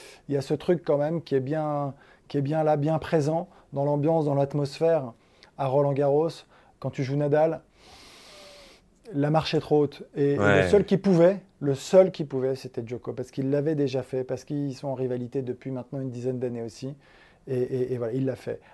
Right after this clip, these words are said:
Speaker 1: Après, pour Nadal, est-ce que, euh, c'est une saison ratée ? Non, c'est pas une saison ratée,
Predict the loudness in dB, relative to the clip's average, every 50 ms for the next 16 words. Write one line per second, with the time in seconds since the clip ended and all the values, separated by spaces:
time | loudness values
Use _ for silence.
0 | -12 -10 -8 0 4 4 4 4 2 0 0 2 4 6 6 6 4 2 -2 -4
1 | -4 -2 0 2 4 4 2 2 0 0 0 0 -2 -2 -4 -6 -6 -6 -4 -4
2 | -4 -2 0 0 0 0 0 0 -2 -2 -2 -2 -4 -4 -4 -2 -2 -2 -2 -2
3 | -4 -4 -4 -4 -2 -2 -2 -2 -2 -2 -4 -4